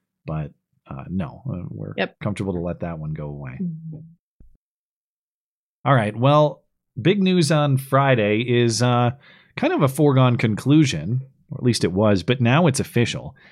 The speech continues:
Speaker 1: The Supreme Court will indeed hear the challenge to Trump's ballot disqualification in Colorado.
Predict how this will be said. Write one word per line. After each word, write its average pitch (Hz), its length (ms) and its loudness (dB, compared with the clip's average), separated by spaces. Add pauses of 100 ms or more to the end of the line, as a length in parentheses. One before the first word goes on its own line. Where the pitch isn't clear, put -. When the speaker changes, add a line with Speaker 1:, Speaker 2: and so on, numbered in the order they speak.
(260)
Speaker 1:
The 123 260 4
Supreme 180 400 4
Court 160 320 0
will 151 260 4
indeed 135 520 4
hear 135 280 4
the 123 100 2
challenge 123 500 2
to 113 120 2
Trump's 131 320 0
ballot 113 480 0
disqualification 117 1120 -2
in 92 160 -4
Colorado. 98 720 -6